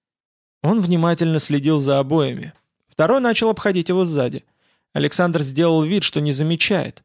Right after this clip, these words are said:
Сам поворачивался до тех пор, пока его тень не упала прямо перед ним. Вечер был близок, тень удлинилась, вытянулась. "Ты еще можешь уйти живым", предложил атаман почти дружелюбно.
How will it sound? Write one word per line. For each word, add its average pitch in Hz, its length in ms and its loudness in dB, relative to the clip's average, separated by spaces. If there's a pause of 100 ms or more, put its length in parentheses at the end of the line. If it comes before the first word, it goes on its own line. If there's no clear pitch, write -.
Сам 196 320 -2
поворачивался 170 640 0
до 143 100 0
тех 143 200 -6
пор, 220 200 -2
пока 160 280 -2
его 151 160 2
тень 190 260 -2
не 156 80 0
упала 151 360 0
прямо 147 320 -2
перед 156 300 -4
ним. - 220 -12 (540)
Вечер 240 400 2
был 147 180 2
близок, 160 540 -4 (140)
тень 185 260 2
удлинилась, 139 800 -2
вытянулась. 139 680 -2 (760)
"Ты 151 100 2
еще 156 260 2
можешь 160 360 2
уйти 165 260 2
живым", 160 520 0 (240)
предложил 139 520 0
атаман 175 400 0
почти 151 320 -4
дружелюбно. 170 680 -2